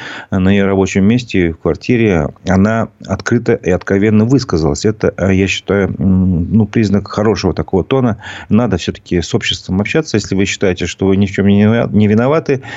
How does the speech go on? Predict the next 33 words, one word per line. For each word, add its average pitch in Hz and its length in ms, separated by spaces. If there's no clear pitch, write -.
не 110 120
думайте, 147 420
что 104 260
вы, 110 120
если 107 220
выскажетесь, 104 600
м, 87 220
то, 104 140
значит, 98 300
вы 101 120
как 98 180
будто 107 240
бы 92 120
оправдываетесь. 85 800
Э, 82 220
в 82 140
общем-то, 101 400
нет. 131 200
Почему 123 280
нет? 156 200
Просто 135 280
людям 113 340
важно 117 280
знать 107 260
ваше 98 380
мнение. 90 500
А, 78 360
это, 85 360
это 101 240
очень 107 180
хорошо, 117 300
что 113 180
вы, 104 160